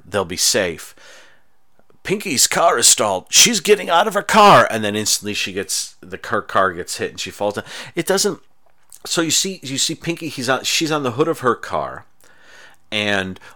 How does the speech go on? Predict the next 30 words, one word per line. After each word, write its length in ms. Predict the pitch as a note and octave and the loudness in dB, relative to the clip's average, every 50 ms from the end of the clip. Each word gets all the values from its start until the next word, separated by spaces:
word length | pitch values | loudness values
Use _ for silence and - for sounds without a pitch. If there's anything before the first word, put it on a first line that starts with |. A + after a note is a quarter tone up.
| - - | -4 2
all 160 | A#2 B2 C3+ | 4 4 4
of 60 | C3+ | 4
a 40 | C3+ | 4
sudden, 440 | - - - B2 A2+ G#2+ G#2+ G#2+ - - | 2 2 4 4 4 2 0 -4 -6 -2
um, 400 | G#2+ G#2+ G2+ G2 F#2+ F#2 F#2 - - | 0 2 2 2 0 -2 -6 -8 -4
a, 160 | G2+ G2 F#2 F2+ F#2+ G2+ - D3 | -2 -2 -2 -2 -4 -4 -2 -2
is 100 | C3 G#2 | 0 0
it 60 | F#2+ | 0
Rocco, 680 | F2+ F#2+ G2+ A2+ B2 - - C#3 B2+ B2+ B2+ B2 - - - | 0 0 0 0 0 0 2 4 4 4 4 2 0 0 4
um, 500 | A2+ A2 G#2+ G2+ G2+ F#2 F2+ F2+ F2 E2 | 4 6 6 6 4 2 -2 -8 -14 -6
the 160 | G2 A2+ G2+ | -4 -4 -2
non-Michael 640 | G2 G2 G#2+ G#2 A2 A#2 A#2 G#2+ G#2+ G#2+ - - F2 | -2 0 0 2 2 2 2 2 0 0 -2 -4 -8
Pataki, 640 | - - - - G#2 G2 - - G#2 G2 F#2+ - | -10 -6 -2 0 0 0 0 -2 -8 -10 -10 -14
P-, 180 | - - - - - - - | -18 -20 -20 -20 -20 -20 -14
P-, 120 | - - - - - | -12 -10 -10 -10 -10
Malachi, 680 | G#2 G2+ G2 G2 F#2+ F#2+ F#2+ F#2+ F#2+ F#2+ - - - | -10 -8 -6 -4 -4 -2 0 0 0 -2 -2 -6 -10
Palachi? 600 | - - - G#2 G2 - - - - - G3+ - - - - - - | -10 -6 -2 -2 -2 -2 -2 -6 -8 -10 -10 -12 -14 -18 -18 -12 -8
Malachi 500 | G#2 G#2 G#2 G#2 G#2+ A2 - - - - - - - - - | -4 -4 -2 -2 -4 -4 -6 -8 -8 -10 -14 -20 -20 -20 -20
hits 440 | - - C#3+ C3+ - - - - - | -10 -4 -2 -2 0 0 -2 0 0
her, 320 | C3 A#2 A2+ A2 - - | 2 2 2 2 0 0
her 160 | G#2 A2+ G2 | 0 0 0
front 400 | - - - - B2+ A2+ G#2 G2+ | 0 -2 0 2 4 4 4 2
end 420 | G2+ F#2 E2+ D#2+ D#2 E2 F#2 G#2+ - - - - - - | 0 0 -2 -2 -6 -10 -12 -16 -18 -20 -20 -20 -12 -10
of 140 | F#2 F#2 E2 | -8 -6 -4
her 140 | F2 E2+ | -4 -6
car, 440 | - - - F2 D#2 D2+ C#2+ D2+ D#2+ - - - - - - - | -6 -4 -2 -2 -2 -2 -2 -6 -8 -14 -18 -20 -18 -18 -10 -4
and 160 | A#2+ B2+ A#2+ - | -4 -2 2 2
she 160 | - - C#3+ | 2 2 0
kind 300 | - - C#3+ C3 B2+ B2 | -2 -2 -2 0 2 2
of 100 | A2+ | 0